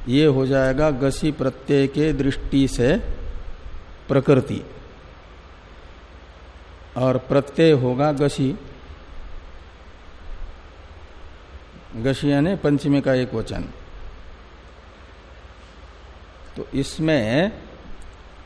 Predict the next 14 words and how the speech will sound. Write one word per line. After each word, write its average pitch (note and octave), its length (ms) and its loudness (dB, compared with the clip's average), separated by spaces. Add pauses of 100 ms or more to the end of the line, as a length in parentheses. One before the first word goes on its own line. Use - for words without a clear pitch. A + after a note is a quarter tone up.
(120)
यत C3+ 540 4
इस D3 340 0 (2500)
प्रकृति D3+ 560 2
रूप E3 280 0
शब्द C3+ 460 0
का E3 220 6
जो D#3+ 220 2
अर्थ D3+ 300 4
निकलेगा, G#2+ 560 0 (2000)
यत D3+ 240 4
शब्द C#3+ 400 0
जिसका C#3 500 0
परामर्शक C#3 760 2
बनेगा A2 460 -2